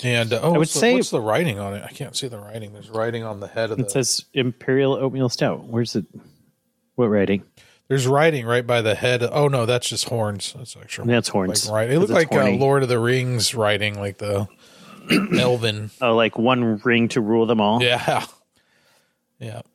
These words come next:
Speaker 1: Lots of nerds.
Speaker 2: Hmm.
Speaker 1: These cans are weird, too, by the way. This
Speaker 2: Yeah.
Speaker 1: is what you're talking about before, where instead of printing labels, they just print cans.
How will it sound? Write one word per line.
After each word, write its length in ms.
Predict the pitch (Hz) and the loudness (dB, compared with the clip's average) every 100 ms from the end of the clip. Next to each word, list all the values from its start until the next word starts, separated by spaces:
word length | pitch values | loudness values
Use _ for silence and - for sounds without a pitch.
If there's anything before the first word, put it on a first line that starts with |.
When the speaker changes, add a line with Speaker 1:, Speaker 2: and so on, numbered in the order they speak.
| - | -6
Speaker 1:
Lots 220 | 131 160 | -4 -4
of 80 | 127 | -4
nerds. 380 | 117 135 104 95 | 0 0 2 0
Speaker 2:
Hmm. 20 | |
Speaker 1:
These 140 | 185 | 0
cans 360 | - 151 165 135 | 2 2 2 0
are 60 | 110 | -2
weird, 320 | 110 107 98 | 0 -2 0
too, 260 | 127 113 90 _ _ - | -2 -2 -6 _ _ -8
by 160 | 107 | -4
the 80 | 104 | -2
way. 220 | 104 104 | 0 0
This 160 | 107 131 | 0 2
Speaker 2:
Yeah. 80 | 95 | 2
Speaker 1:
is 160 | 95 | 2
what 140 | 127 123 | -2 -2
you're 100 | 120 | 0
talking 220 | 139 131 | 0 0
about 180 | 123 107 | -2 -2
before, 400 | 107 - 131 120 | -6 -2 0 0
where 120 | 110 | 0
instead 240 | 107 - 113 | -2 -2 -4
of 60 | |
printing 240 | - 123 110 | -2 -4 -2
labels, 420 | 107 113 107 101 | -2 0 0 -2
they 100 | 107 | -4
just 200 | 101 - | -4 -6
print 220 | - 98 | -8 -6
cans. 480 | - 117 110 139 - | -2 0 0 -4 -6